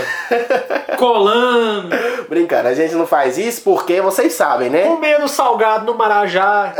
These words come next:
Speaker 1: <laughs>
Speaker 2: Nossa senhora.
Speaker 1: Um beijão pro Marajá, né? O Marajá, o melhor bairro aí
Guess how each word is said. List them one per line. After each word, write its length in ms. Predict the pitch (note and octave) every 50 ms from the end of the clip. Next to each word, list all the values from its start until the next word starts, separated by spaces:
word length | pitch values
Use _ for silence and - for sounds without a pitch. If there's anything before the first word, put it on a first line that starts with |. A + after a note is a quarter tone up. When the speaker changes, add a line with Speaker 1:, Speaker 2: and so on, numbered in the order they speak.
| E3 - - - - - -
Speaker 1:
<laughs> 440 | - G3 G3 - A#3+ - - E3 E3+
Speaker 2:
Nossa 360 | F#3 A3+ B3 A#3 - - - F3
senhora. 420 | - - - E3+ D#3+ D3+ D#3+ G#3
Speaker 1:
Um 100 | C4 D4 D#4+
beijão 340 | D4+ C#4 F#3 F3+ C4 D4+ D#4
pro 120 | D4+ B3+
Marajá, 500 | G#3+ G3 F3+ D#3+ C#3+ - - F3+ G3 F#3
né? 140 | D#3 D#3 D#3 D#3+
O 80 | D#3+ D#3
Marajá, 640 | D#3 E3 D#3 C#3+ C3+ C3 C3+ A#2 - C#3+ C3+ B2+
o 160 | C3 C3+ C3+ C3+
melhor 800 | C#3 C#3 C#3 C#3 D3 D3 B2 A2+ A#2 A#2 C#3 E3 D3+ B2 - -
bairro 360 | C3 B2+ - - - - A#2
aí 260 | A#2 A#2 A#2 A2+